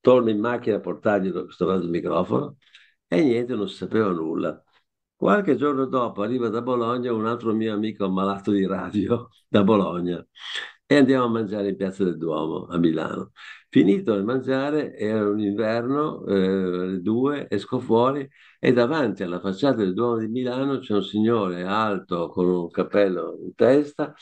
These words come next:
e da-, col braccio proteso verso la facciata del Duomo e in mano cosa aveva?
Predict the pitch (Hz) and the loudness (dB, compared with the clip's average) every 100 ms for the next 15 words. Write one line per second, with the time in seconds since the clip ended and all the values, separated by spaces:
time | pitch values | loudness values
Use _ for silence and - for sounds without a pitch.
0 | - - _ - 87 87 95 - - - | -20 -20 _ -2 2 2 2 -2 -12 0
1 | - 95 104 120 127 104 104 110 131 120 | 4 4 4 2 0 -2 -2 -2 0 -2
2 | 95 90 95 95 101 95 95 95 - 123 | -2 -4 -4 -2 -2 -4 -4 -2 0 2
3 | 98 90 98 120 107 110 139 175 - 123 | 0 -2 0 2 2 0 -2 -6 -4 0
4 | 113 117 131 135 117 127 135 143 156 175 | 2 2 2 0 -2 -4 -2 -2 -2 -6